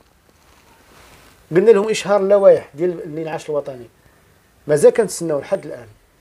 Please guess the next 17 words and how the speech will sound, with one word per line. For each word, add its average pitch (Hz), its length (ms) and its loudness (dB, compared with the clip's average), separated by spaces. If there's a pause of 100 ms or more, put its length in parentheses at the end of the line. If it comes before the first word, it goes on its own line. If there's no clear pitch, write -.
(340)
شنو 247 220 0
هو 240 120 4
السبب 240 280 4
اللي 208 120 -2
كيخلي، 185 360 -4 (1040)
كيمنعهم 208 460 0
باش 196 160 -4
يشهروا 160 300 -4
اللوائح 190 420 2 (320)
ديال 165 160 -2
المستفيدين 151 560 -8
ديال 135 160 -4
الإنعاش 120 280 -14
الوطني؟ 120 260 -18 (520)
وما 156 140 2
غاديش 175 320 0
نتوقفوا، 156 400 -4